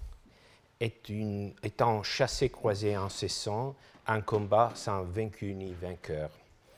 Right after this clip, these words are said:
Il faut reconnaître l'historicité du droit, mais aussi prendre en compte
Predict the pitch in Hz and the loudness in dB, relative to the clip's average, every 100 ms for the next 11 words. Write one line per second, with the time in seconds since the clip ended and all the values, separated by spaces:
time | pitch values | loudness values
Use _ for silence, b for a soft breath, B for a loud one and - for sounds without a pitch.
0 | B B - 107 - 131 - 101 123 156 | B B -8 -4 2 2 2 0 0 0
1 | 131 110 101 85 76 - 85 80 78 b | 0 0 0 -2 -4 -6 -4 -4 -6 b
2 | b b b _ 110 143 151 - 120 110 | b b b _ -8 -6 -6 -2 0 0
3 | 101 101 - 113 92 92 85 78 90 107 | -4 -8 -4 -2 -2 -4 -6 4 8 8
4 | 139 - - _ B B B B 113 127 | 4 -8 -20 _ B B B B 0 2
5 | 127 - 131 - 135 117 - 120 110 98 | 2 0 -2 0 -4 -4 -2 0 0 -2
6 | 98 95 - 113 127 139 - | -4 -4 0 2 2 0 -2